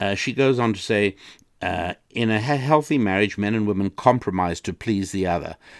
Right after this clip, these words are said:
but neither should be expected to serve the other on demand whenever demanded." Look, in,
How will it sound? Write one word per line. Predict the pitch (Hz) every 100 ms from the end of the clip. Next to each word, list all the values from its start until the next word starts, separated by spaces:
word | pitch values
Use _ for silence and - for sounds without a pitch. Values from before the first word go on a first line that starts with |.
| -
but | 98 82
neither | 117 127 127
should | - 87
be | 95
expected | - 113 107 -
to | -
serve | 82 - 143 127 110
the | 104
other | 95 95
on | 90 92
demand | 87 98 101 85
whenever | 104 101 - 117 117
demanded." | 101 101 95 90 - - _ - - -
Look, | - 185 - -
in, | 120 113 110